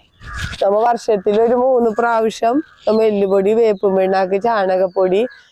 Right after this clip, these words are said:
കടലപ്പിണ്ണാക്കൊക്കെ കൂടെ മിക്സ് ചെയ്തിട്ട് ഇട്ട് കൊടുക്കും. കണ്ട, പിന്നെ ഇവിടെ കൽപ്പൊടി, ഇവിടുത്തെ പൂഴിമണ്ണ് പോലത്തെ മണ്ണാണല്ലോ, അപ്പൊ ഞങ്ങൾ ചുവന്ന മണ്ണും കൂടെ മിക്സ് ചെയ്തിട്ട് ഇട്ട് കൊടുക്കും. ഏ,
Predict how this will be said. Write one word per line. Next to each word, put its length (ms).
കടലപ്പിണ്ണാക്കൊക്കെ 1000
കൂടെ 300
മിക്സ് 320
ചെയ്തിട്ട് 420
ഇട്ട് 260
കൊടുക്കും. 480
കണ്ട, 220
പിന്നെ 240
ഇവിടെ 200
കൽപ്പൊടി, 640
ഇവിടുത്തെ 400
പൂഴിമണ്ണ് 640
പോലത്തെ 240
മണ്ണാണല്ലോ, 500
അപ്പൊ 140
ഞങ്ങൾ 320
ചുവന്ന 440
മണ്ണും 400
കൂടെ 280
മിക്സ് 260
ചെയ്തിട്ട് 360
ഇട്ട് 240
കൊടുക്കും. 420
ഏ, 60